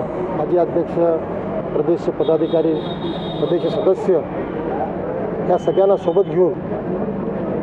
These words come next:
चांगल्या पद्धतीने काम करावा असा आदेश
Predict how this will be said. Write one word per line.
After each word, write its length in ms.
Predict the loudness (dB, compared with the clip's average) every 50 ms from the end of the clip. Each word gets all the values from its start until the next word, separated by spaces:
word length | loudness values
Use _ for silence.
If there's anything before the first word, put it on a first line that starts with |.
| -2 0
चांगल्या 240 | 2 4 4 4 4
पद्धतीने 480 | 4 2 2 2 2 4 4 4 4
काम 240 | 4 2 2 2 2
करावा 360 | 2 2 4 4 6 6 4
असा 240 | 4 4 2 2 4 4 4 2 0 -4 -6 -6 -6 -6 -6 -6 -4 -2
आदेश 280 | 0 4 4 4 4 2